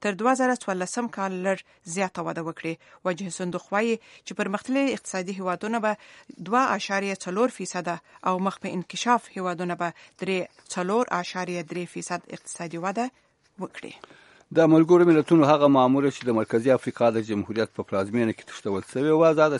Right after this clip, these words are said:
Speaker 2: شوې ده. د ملګرو ملتونو او د مرکزي افریقا د جمهوریت چارواکو وویل چې دغه میرمن پرون د سه شنبې په ورځ وروسته له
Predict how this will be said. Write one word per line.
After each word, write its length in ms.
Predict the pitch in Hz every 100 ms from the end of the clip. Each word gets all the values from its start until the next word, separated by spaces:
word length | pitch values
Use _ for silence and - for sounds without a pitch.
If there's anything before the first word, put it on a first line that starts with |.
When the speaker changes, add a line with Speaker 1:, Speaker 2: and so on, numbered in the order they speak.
| -
Speaker 2:
شوې 220 | 110 78
ده. 60 | - _ _ - - _
د 100 | 110
ملګرو 340 | 117 107 117 117
ملتونو 360 | 113 113 175
او 60 | 175
د 60 | 165
مرکزي 320 | 160 135 143 151
افریقا 340 | 139 143 - 143
د 100 | 127
جمهوریت 380 | 123 113 120 127 -
چارواکو 420 | 110 117 117 127
وویل 180 | 131 123
چې 140 | 110
دغه 140 | 107 104
میرمن 300 | 104 104 131 123
پرون 180 | 107 113
د 80 | 101
سه 140 | - 101
شنبې 300 | 95 101 151 151
په 40 |
ورځ 140 | 147 143
وروسته 320 | 135 175 160
له 60 | 143